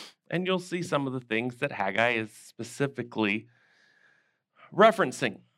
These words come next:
But call this, this lesson, "Haggai, Time to Build." There were people that were saying it wasn't time to build the temple, but God gave mes-,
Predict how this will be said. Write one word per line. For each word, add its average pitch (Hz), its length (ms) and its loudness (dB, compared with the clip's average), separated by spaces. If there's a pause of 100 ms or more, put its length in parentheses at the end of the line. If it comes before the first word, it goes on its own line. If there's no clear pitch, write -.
(100)
But 147 180 0
call 208 200 6
this, 214 340 2
this 185 260 2
lesson, 175 400 6
"Haggai, 160 760 6
Time 185 680 4 (240)
to 165 100 -2
Build." 135 560 4 (120)
There 139 100 4
were 135 100 4
people 190 580 2
that 143 200 4
were 123 140 -4
saying 190 420 4
it 151 160 0
wasn't 220 380 4
time 139 260 2
to 123 80 -2
build 123 500 2 (120)
the 123 80 -4
temple, 202 560 4 (320)
but 127 200 4
God 156 280 6
gave 156 200 2
mes-, 151 360 0